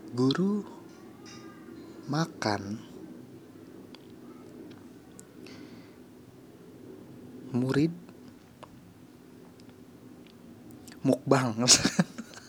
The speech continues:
<laughs> Lucu juga ya. Guru makan, murid mukbang.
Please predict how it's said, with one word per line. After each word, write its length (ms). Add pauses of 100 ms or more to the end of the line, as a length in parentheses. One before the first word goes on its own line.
(540)
<laughs> 800
Lucu 320
juga 320
ya. 80 (580)
Guru 540
makan, 840 (240)
murid 400
mukbang. 400